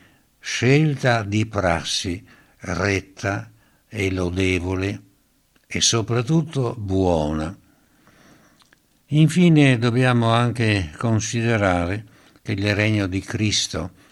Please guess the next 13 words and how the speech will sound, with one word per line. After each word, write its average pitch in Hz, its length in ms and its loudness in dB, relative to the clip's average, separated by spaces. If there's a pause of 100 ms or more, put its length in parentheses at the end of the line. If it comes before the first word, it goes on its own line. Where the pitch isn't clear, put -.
(160)
è 95 160 -4
un 87 180 -2
regno 90 760 -2
di 90 200 -8
carattere 90 800 -4
spirituale. 90 1120 -4 (1160)
Non 92 200 -4
si 95 220 -2
può 101 340 0
ripetere 92 880 -2 (480)
quello 98 300 -2
che 110 160 -2
diceva 98 800 -2